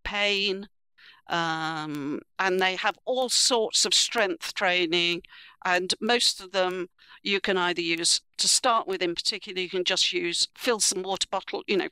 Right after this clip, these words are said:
water bottles or ca-, vegetable cans. So,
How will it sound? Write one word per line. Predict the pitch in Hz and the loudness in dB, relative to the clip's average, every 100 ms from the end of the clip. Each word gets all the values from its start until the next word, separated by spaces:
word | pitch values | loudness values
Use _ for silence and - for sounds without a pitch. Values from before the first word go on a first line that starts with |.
| _ _ | _ _
water | 202 202 - | -8 -4 -2
bottles | 202 - 208 202 202 196 - - - - - - | -2 -4 -8 -8 -10 -4 -4 -4 -10 -20 -20 -18
or | - 160 - | -2 -2 0
ca-, | - 214 - | 0 -2 0
vegetable | 220 220 - - - | 0 0 0 -4 -10
cans. | - 202 196 190 202 196 - - - - - | -4 0 0 0 -6 -6 -4 -4 -6 -16 -8
So, | - - 226 214 214 196 180 | 0 2 4 4 0 -2 -10